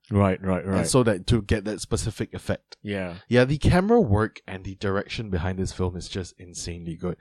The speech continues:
Speaker 2: especially for a Christmas movie
Speaker 1: Uh,
Speaker 2: that you know
Speaker 1: yeah.
Speaker 2: a lot of people don't have, don't have to put in so much effort for. It is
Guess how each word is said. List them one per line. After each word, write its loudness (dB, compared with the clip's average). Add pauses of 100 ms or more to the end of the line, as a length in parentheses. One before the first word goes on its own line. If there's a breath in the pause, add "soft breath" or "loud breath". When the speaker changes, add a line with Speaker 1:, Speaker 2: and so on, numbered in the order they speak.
(240 loud breath)
Speaker 2:
especially 0
for -4
a -12
Christmas -10
movie -16 (400 soft breath)
Speaker 1:
Uh, -10 (160 loud breath)
Speaker 2:
that -2
you -6
know 4
Speaker 1:
yeah. 0
Speaker 2:
a 2 (120)
lot 8
of 2
people 2
don't 2
have, -4
don't 4
have 0
to -10
put 2
in -6
so 0
much -2
effort -2
for. 6 (480 loud breath)
It 2
is 2